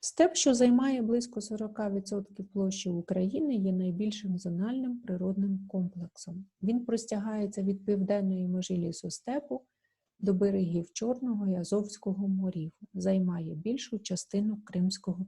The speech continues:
півострова. Мета практичної роботи. Перше. Практично закріпити знання про фізико-географічне районування України. Друге. Навчитись порівнювати природні зони за певним планом,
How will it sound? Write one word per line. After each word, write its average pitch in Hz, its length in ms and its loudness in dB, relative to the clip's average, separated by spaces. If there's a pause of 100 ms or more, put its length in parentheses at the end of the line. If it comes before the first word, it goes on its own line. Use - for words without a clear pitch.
півострова. 175 720 -6 (2250)
Мета 233 340 6
практичної 247 840 2
роботи. 185 600 -2 (480)
Перше. - 440 -2 (240)
Практично 262 600 2
закріпити 233 640 0
знання 202 380 0
про 220 180 0
фізико-географічне 202 1300 -2
районування 185 680 2
України. 175 720 -4 (160)
Друге. 180 340 -2 (220)
Навчитись 208 560 -2
порівнювати 196 720 0
природні 180 600 -2
зони 262 340 -2
за 196 140 2
певним 190 480 4
планом, 185 520 -2